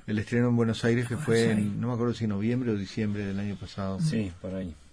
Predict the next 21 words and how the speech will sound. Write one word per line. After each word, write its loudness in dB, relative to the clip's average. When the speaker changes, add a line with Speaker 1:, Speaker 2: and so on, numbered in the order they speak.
Speaker 3:
diciembre, -8
Speaker 2:
Claro. -10
Speaker 3:
claro. -14
Speaker 2:
Buenos 2
Aires, 4
también 2
Rosario, 4
¿le 2
hicieron? 2
Speaker 1:
No, 8
Speaker 3:
No. -4
Speaker 2:
¿No? 8
Speaker 1:
no 6
lo 10
hicimos 6
en 6
Speaker 2:
¿No? 6
Speaker 1:
Rosario, 8
lo 8
hicimos 6
en, 4